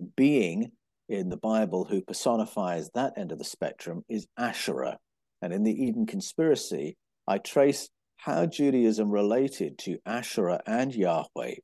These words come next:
for a long, long time before reaching a point where Judaism was changed and pared down to a monotheistic religion where Yahweh is made God and all the other advanced beings of the past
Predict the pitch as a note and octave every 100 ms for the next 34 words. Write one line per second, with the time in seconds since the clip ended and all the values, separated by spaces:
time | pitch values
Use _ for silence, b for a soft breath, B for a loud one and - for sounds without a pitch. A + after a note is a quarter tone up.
0 | _ G#2 G2 G#2 A#2 C3 B2 G#2+ G2 G2+
1 | D3+ C3 D#2 D2 F#3 - _ _ _ _
2 | - G#2 - F#3+ D#3+ G#2+ B2+ C3 B B
3 | _ - G#2+ - A2+ G#2 - G2 G2+ G2+
4 | - G#2 G#2 G#2 _ _ - A#2+ B2 B2+
5 | B2+ B2 - - C#3+ F#2+ D2+ C#2 - _
6 | _ - F2 - - D#3+ D#3+ D#3 - G2+
7 | F2 F#2+ G#2 - G#2+ F#2 A2+ D3 C3+ G#2+
8 | G#2 - - - F#2 E2 D2 D2 E2+ F#2+
9 | F2 E2 D#2+ F#2 F2 A2+ D3+ D3+ - G2+
10 | F#2 F2 - F#2 F2 E2 - B2 F2 D#2+
11 | G2+ - _ _ - - C3 D#3 D#3+ D#3
12 | C3 B2 A2+ A2 G#2+ G#2+ - - G2+ G2
13 | G2 F#2 F#2 - F#2 D2+ E2+ -